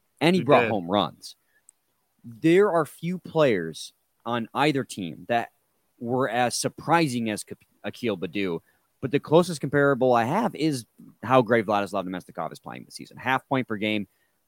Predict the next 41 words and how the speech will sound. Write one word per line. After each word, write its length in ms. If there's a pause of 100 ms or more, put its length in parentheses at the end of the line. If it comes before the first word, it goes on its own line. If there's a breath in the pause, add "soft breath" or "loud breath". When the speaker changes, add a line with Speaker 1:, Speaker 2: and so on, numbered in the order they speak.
(120)
Speaker 1:
He's 140
shown 280
the 80
ability 340
to 80
play 240
on 120 (400)
any 220
spot 320
in 40
the 60
lineup. 520 (600)
Um, 420
he's 200
played 260
as 160
low 160
as 100
fourth 340
line. 220
He's 120
played 200
as 80
high 260
as 120
first 320
line, 200
and 80
he's 120
com-, 220
producing 540
at 160
every 260
single 380
line. 260 (360)
Now, 140
he's 120
not 120
a 40
surprise, 640 (140)
uh, 60